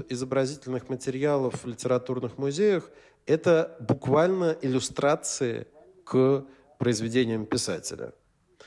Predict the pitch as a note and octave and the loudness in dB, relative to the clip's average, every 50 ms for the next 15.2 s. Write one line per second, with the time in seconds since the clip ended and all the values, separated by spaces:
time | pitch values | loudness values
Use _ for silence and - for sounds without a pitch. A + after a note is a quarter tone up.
0 | _ _ A#2 C3 - E3 D3 D3 D#3 E3 - - D#3+ D#3+ D3 - E3 - - C#3 | _ _ -2 2 2 2 2 4 2 2 2 2 -2 -2 0 0 0 2 4 2
1 | A#2+ G2+ - - B2 C#3+ E3 E3+ C#3+ B2 B2 A2+ A2 G#2 G2+ G2 - - - - | 2 2 0 -4 -2 0 0 0 0 0 0 0 -2 -2 -4 -6 -12 -20 -20 -20
2 | - _ - C3+ C3 B2+ D#3 E3+ D3+ A#2+ A2 G#2 - G#2+ G2+ - - - A2+ A#2+ | -16 _ 0 0 2 4 4 4 4 2 0 -4 -6 -8 -10 -8 -8 -6 -4 -4
3 | B2 A#2 - - B2 B2 B2+ C#3+ D3 C3+ B2+ B2 A#2 A2+ A2+ A2+ G#2+ G#2+ G#2 G2+ | -2 -4 -2 0 2 4 4 4 4 2 0 -2 -2 -2 -2 0 0 -2 -2 -4
4 | - - - - _ _ A2+ A#2+ B2 - - - C3 C3 C3 - - - B2+ B2 | -8 -18 -20 -20 _ _ -2 -2 -2 -2 0 2 2 2 2 2 0 0 2 2
5 | B2+ B2 G#2+ A#2 A#2 G2+ - - A#2+ A#2+ B2+ B2 A2 A2+ A2 G#2+ A2+ G2+ - - | 2 2 0 -2 -6 -6 -6 -8 -2 0 0 0 0 -2 -4 -4 -4 -6 -6 -10
6 | _ _ - A2 A2+ G#2 G2+ A#2 A#2 G#2+ A#2 A#2 G#2+ G#2 G#2 G2 G2 G#2+ A#2+ G#2 | _ _ -6 -4 -4 -4 -4 -6 -4 -2 -4 -4 -2 -2 -4 -4 -4 -6 -6 -8
7 | - - - B2 A2 F#2+ F#2+ F#2+ F#2 G#2+ G#2+ G#2 - - - A#2+ A2 G2+ G#2 F#2 | -4 -2 0 0 0 0 -4 -8 -6 -4 -4 -4 -4 -2 0 0 2 2 0 -2
8 | G2+ G2+ G#2 G2+ - - B2+ C#3 E3+ A3 G#3+ - - - C#3+ C3 B2+ C3 - - | -4 -6 -6 -8 -2 0 0 2 2 2 0 -2 -4 -2 -2 -2 -2 -4 -8 -16
9 | - - _ - G#2+ A2+ A2 - - C3 - - A#2 A#2+ A2+ - - B2+ - - | -20 -20 _ -4 -4 -4 -2 -2 -2 -4 -2 -2 -4 -2 -2 0 0 -2 0 2
10 | F3 G3 E3+ C3 C#3 C3+ C3+ A#2+ C#3+ E3+ F3+ E3 D#3 C#3+ C#3+ C#3+ C3 - - - | 0 0 2 2 2 2 2 0 -2 -2 0 0 2 2 2 0 0 0 -4 -6
11 | B2+ A#2 A#2+ A#2+ A#2 G#2+ F2+ D#2 - - - - _ _ _ - _ _ _ _ | -6 -2 0 2 2 2 0 -2 -6 -12 -18 -18 _ _ _ -20 _ _ _ _
12 | - F#2+ - - - - G#2 F#2+ E2 - - - A2+ A2+ A2+ A#2 A#2+ A#2+ A#2 - | -10 -8 -6 -6 -6 -4 -4 -4 -6 -6 -6 -4 -4 -2 -2 -2 -2 -2 -2 -2
13 | - - - G#2 G2 F2+ E2 F2+ - - - G2+ F#2+ G2 G2 G2 - - A2 - | -4 -4 -4 -2 -2 -2 -2 -4 -6 -4 -2 0 0 0 0 0 -2 -4 -6 0
14 | - C3+ B2 B2 A2+ A#2 A2 - - B2 A#2 - C#3 B2+ A#2+ A#2 A2+ A2+ G#2+ G#2 | 0 0 0 0 -2 -4 -4 -4 -4 -4 -4 -2 -2 -2 0 0 0 0 0 0
15 | G2 F#2 F2 | 0 -2 -4